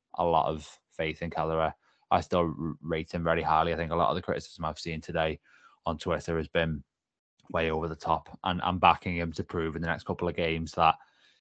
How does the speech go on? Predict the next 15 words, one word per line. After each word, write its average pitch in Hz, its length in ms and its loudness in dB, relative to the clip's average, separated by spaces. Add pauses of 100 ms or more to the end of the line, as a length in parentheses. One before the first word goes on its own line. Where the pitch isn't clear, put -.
(140)
he 85 140 2
is 78 400 -4 (360)
a - 60 0
very 80 320 2
solid 80 380 0
number 87 240 -2
two 87 200 -2
option - 300 -4
for 85 100 -4
Liverpool. 82 520 0 (160)
But 85 220 2
I 80 80 2
think 82 340 -4
that 78 240 4 (1040)
he, 95 260 -4